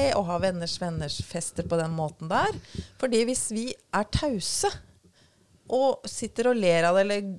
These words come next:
gapskratter, eller, så blir ikke de utfordret på verdiene sine.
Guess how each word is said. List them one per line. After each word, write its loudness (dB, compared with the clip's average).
gapskratter, 2
eller, 2
så -4
blir -4
ikke -6
de -2
utfordret -2
på -2
verdiene -2
sine. -4